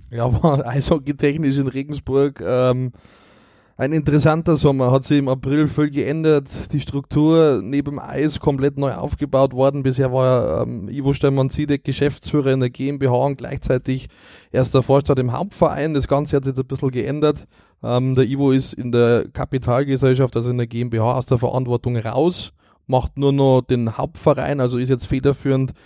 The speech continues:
äh, für die Nachwuchsteams zuständig und, ähm, in der G M B H gibt's jetzt, äh, vierzehn Gesellschafter, die mich als Geschäftsführer einbestellt haben seit April und wir gemeinsam, ja,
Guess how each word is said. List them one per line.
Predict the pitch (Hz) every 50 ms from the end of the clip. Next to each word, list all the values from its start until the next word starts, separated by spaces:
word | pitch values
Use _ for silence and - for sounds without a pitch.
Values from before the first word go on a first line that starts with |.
| _ _ _ _ _
äh, | - 117 117
für | 135
die | 127 127
Nachwuchsteams | 117 117 139 147 160 147 139 - - 147 147 147 139 -
zuständig | - - 139 135 - 131 123 123 123 127 123 -
und, | 85 110 127 123 123 117 - - _ _ _ - _ _ _ _ -
ähm, | 113 113 110 107 107 117 117 117 110
in | 107 117
der | 117 113
G | 113 117 120
M | 120
B | 113 110
H | 101 120 127
gibt's | 131 131 123 - - - -
jetzt, | 127 117 - - - - - - - -
äh, | 110 107 98 98
vierzehn | - - 143 135 - - 139 127
Gesellschafter, | 120 120 - 127 131 143 139 143 135 131 - - 143 135 131 135 131 - _ _ _ _ _ _ _ -
die | 120 120 117 117 92 87
mich | 113 127 131 131 139
als | 123 120
Geschäftsführer | - 123 113 - 131 127 - - - 143 139 120
einbestellt | - - 120 120 117 - - 123 120 113
haben | 117 113 117
seit | 113 120 110
April | 104 110 113 - 113 120 127 123 117
und | 101 113 117 110
wir | 110 120 117
gemeinsam, | 113 113 107 98 101 113 123 120 120 117 113 113 117 - - _ _ _ _ _ _ -
ja, | 107 104 107 107 107 104